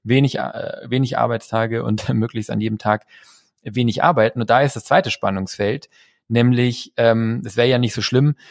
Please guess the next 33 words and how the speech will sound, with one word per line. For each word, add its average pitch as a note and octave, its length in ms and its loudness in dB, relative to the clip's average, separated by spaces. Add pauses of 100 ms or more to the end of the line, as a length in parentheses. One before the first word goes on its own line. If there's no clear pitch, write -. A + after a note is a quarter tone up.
(120)
wenn C3 160 -2
alle B2+ 220 2
nur A#2+ 160 4
drei A2 200 0
Viertel G#2 280 -2
arbeiten, A2 480 2
dann G#2 120 -4
würde A#2 140 -4
man G#2 140 -4
halt G2+ 100 -2
einfach, G#2+ 380 -4 (280)
äh, G2+ 420 0
äh, - 60 -8
ein A2 80 -6
Drittel G#2+ 280 -2
mehr F#2+ 160 2
einstellen, B2+ 720 2
ja. A2 200 0 (240)
Nur A#2+ 200 4
das A#2+ 280 2
trifft - 340 0
ja A2+ 100 2
dann A2 200 -2
eben A2 300 -4
auch - 320 -6
auf G2+ 160 -8
einfach G2+ 320 -8
zu G#2 220 -6
wenig G#2+ 460 0 (140)
Köpfe, G#2+ 420 -4
zu G#2 200 -8
wenig G#2 280 0
Leute G#2 440 0